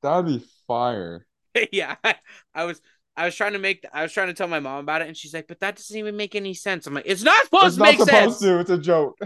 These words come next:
Speaker 1: <laughs>
Speaker 2: Well, my favorite is when they're like, "And then what you do, go get some real staples like
Speaker 1: Yeah, right.
Speaker 2: Utah, Oregon, and U S C." <laughs>
Speaker 1: Bro, the Pac-twelve messed up so bad.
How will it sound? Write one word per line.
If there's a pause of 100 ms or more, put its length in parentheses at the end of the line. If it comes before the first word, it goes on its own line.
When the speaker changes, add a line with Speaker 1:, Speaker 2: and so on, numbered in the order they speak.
(120)
Speaker 1:
<laughs>
Speaker 2:
Well,
my
favorite
is
when
they're
like,
"And
then
what
you
do,
go
get
some
real
staples
like (100)
Speaker 1:
Yeah,
right.
Speaker 2:
Utah,
Oregon,
and
U
S
C." (760)
<laughs> (880)
Speaker 1:
Bro,
the
Pac-twelve
messed
up
so
bad.